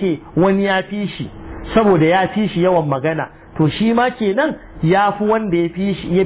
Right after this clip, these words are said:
fi, ya fi, ya fi shi ƙarancin magana ilimi kenan, ta hanya wacce tafi. كالثوري والأوزاعي والليث وابن المبارك وطبقتهم، كمان الإمام سفيان بن سعيد الثوري،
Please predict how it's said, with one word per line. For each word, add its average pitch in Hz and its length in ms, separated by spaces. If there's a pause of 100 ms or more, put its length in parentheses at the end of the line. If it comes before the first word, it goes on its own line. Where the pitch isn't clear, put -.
fi, 190 80
ya 196 80
fi, 190 120
ya 196 100
fi 214 140
shi 180 100
ƙarancin 226 640
magana 175 400 (280)
ilimi 165 460
kenan, 127 300 (220)
ta 185 120
hanya 190 240
wacce 147 240
tafi. - 240 (2500)
كالثوري 190 580
والأوزاعي 131 720 (480)
والليث 175 640
وابن 180 300
المبارك 151 720 (340)
وطبقتهم، 143 840 (300)
كمان 175 220 (100)
الإمام 170 480
سفيان 156 460
بن 151 180
سعيد 139 420
الثوري، 117 440